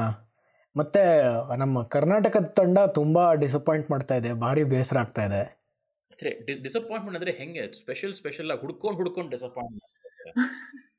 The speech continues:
Speaker 2: ಏನ?
Speaker 3: ಗೆ-,
Speaker 2: ವ-, ವ-,
Speaker 3: ಗೆಲ್ಲೋ,
Speaker 2: ಕೇಳ್ತಾರ?
Speaker 3: ಗೆಲ್ಲೋ position ಅಂತ ಸ್ನ್ಯಾಚ್, ಆ, ನ-, ಸ್ನ್ಯಾಚ್ defeat ಅಂತ ಅಂತಾರಲ್ಲ, ಅದು
Speaker 2: ಅದೇ, ಅದೇ,
Speaker 3: ಹಂಗಾಗ್ತದೆ.
Speaker 2: ಅದೇ, ಅದೇ. ಹಾ. ಅದ್-, ಅದ್-, ಅದ್ ಗೆಲ್-, ಅಲ್ಲ, ಗೆಲ್ಲೋ ಮ್ಯಾಚ್‌ನ ಸೋಲೋದಂತಂದ್ರೆ ಒಂಥರ special ಹೊಟ್ಟೆ ಉರಿ ಆಗುತ್ತೆ.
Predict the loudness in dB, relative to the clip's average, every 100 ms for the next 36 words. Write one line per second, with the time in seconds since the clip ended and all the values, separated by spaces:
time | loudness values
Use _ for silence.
0 | _ -8 -6 -8 -6 -4 -2 -2 2 2
1 | 4 6 8 8 6 2 0 -2 0 2
2 | 4 6 4 4 2 2 2 2 2 2
3 | 2 2 2 2 2 0 -4 -6 -2 -2
4 | 0 -4 -4 -2 -2 -2 -2 -4 -2 0
5 | 0 0 0 -4 -6 -4 -4 -8 -8 -10
6 | -8 -8 -8 -10 -16 _ -20 -18 -18 _
7 | _ _ _ _ 0 2 2 -2 -6 -12
8 | -12 _ _ _ _ _ _ _ _ _
9 | _ _ _ _ _ _ _ _ _ _
10 | 0 0 0 -2 -2 2 0 0 -6 -4
11 | -4 -2 -4 -6 -6 -4 -4 -4 -2 -2
12 | -4 _ _ -2 0 2 0 0 0 2
13 | 0 -2 -4 -12 -18 _